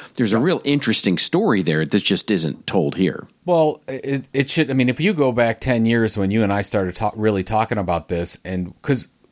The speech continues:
Speaker 2: we've been asked many times by our audience, "Can you
Speaker 1: Of
Speaker 2: benchmark
Speaker 1: course.
Speaker 2: spending?"
Speaker 1: Yeah.
Speaker 2: And we have completely stayed away from it because of the fact that it is, im-, at this point, it's impossible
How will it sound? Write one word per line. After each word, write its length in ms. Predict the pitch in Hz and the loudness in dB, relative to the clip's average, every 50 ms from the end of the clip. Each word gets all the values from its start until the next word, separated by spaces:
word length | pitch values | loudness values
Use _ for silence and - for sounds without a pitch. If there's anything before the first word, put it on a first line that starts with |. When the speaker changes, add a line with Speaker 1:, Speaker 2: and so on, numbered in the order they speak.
| - _ | -8 _
Speaker 2:
we've 160 | - 220 226 | 0 0 2
been 160 | - - - | 2 0 0
asked 280 | - 139 147 151 143 - | 0 2 2 2 2 2
many 240 | 131 135 143 147 139 | 2 4 4 4 2
times 320 | - - 139 156 175 143 | 2 2 2 2 2 2
by 220 | - - 107 107 107 | 2 2 2 2 2
our 100 | 110 110 | 2 2
audience, 340 | 120 143 160 160 107 95 - | 2 2 2 0 -2 -2 -4
"Can 180 | - - 131 127 | -2 0 0 2
you 120 | 127 139 175 | 2 2 2
Speaker 1:
Of 100 | 160 117 | 2 2
Speaker 2:
benchmark 320 | 117 131 156 190 160 95 | 2 2 2 2 2 2
Speaker 1:
course. 220 | 117 113 117 - - - | 2 2 0 0 -2 -8
Speaker 2:
spending?" 580 | - - - 190 208 214 147 104 73 69 - - _ _ - | -10 -2 0 0 2 2 0 -2 -4 -4 -10 -18 _ _ 0
Speaker 1:
Yeah. 180 | 120 104 80 - - - - - - - - - _ - | 0 0 0 0 -6 -14 -20 -20 -20 -20 -20 -20 _ -4
Speaker 2:
And 200 | 123 127 123 113 | -2 0 0 2
we 180 | 120 151 196 | 2 2 2
have 120 | 180 147 - | 2 0 0
completely 540 | - 139 120 - - - 175 151 - 135 117 | 0 -4 -2 -2 0 -2 -2 -2 -2 -4 -4
stayed 260 | - - 147 135 127 | -2 0 0 2 2
away 240 | 120 117 139 165 190 | 2 2 2 0 0
from 240 | 190 - 110 95 92 | 0 -2 -2 -2 -2
it 160 | 101 104 - | -4 -6 -6
because 400 | - 120 - - 127 147 165 - | -8 -8 -6 0 0 0 2 2
of 80 | 175 135 | 0 -2
the 80 | 139 | -4
fact 340 | - - 127 113 110 110 - | -2 0 0 0 0 0 -2
that 180 | 127 113 - - | -4 -4 -4 -6
it 240 | - 120 131 147 143 | -8 -4 -2 0 2
is, 240 | 131 123 113 - - - | 0 0 -2 -6 -6 -2
im-, 180 | 120 117 117 - - | -2 -2 -2 0 -2
at 180 | 117 113 - | -2 -2 2
this 220 | - 143 180 - - | 4 4 4 4 0
point, 480 | - - - 190 160 113 87 80 - _ - - | -4 -4 -2 -2 0 0 -2 -4 -8 _ -2 -2
it's 160 | 127 123 - | 0 2 4
impossible 720 | 135 117 - - 120 123 123 113 - - 82 73 73 - | 2 2 2 0 0 0 0 0 -2 -4 -6 -8 -10 -12